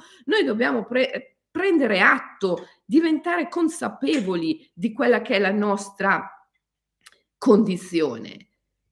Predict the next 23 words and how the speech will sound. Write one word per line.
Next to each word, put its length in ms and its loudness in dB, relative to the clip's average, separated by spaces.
per 380 0
superarla, 880 -2
per 220 -2
evolverci, 1000 -2
perché 400 -2
è 140 -2
solo 800 -2
attraverso 1120 -6
una 240 -6
presa 480 -4
di 160 -12
coscienza 720 -8
individuale 1200 -4
e 100 -2
attraverso 720 -2
uno 140 -2
sforzo 760 -6
evolutivo 920 -2
dell'individuo 1160 -2
che 140 2
noi 260 0
possiamo, 800 -2
eh, 360 -12